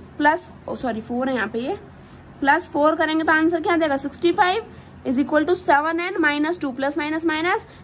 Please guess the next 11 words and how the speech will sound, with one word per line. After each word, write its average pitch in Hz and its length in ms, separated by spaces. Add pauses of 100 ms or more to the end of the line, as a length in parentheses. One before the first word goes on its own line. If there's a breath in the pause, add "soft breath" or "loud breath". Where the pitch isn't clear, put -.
(120)
सेवन 294 240
में 320 140
से 349 100
टू 330 180
माइनस 330 280
करेंगे, 339 220
क्या 330 160
बचेगा, 294 300
फ़ाइव 285 560
और 285 200 (100)
एन। 208 200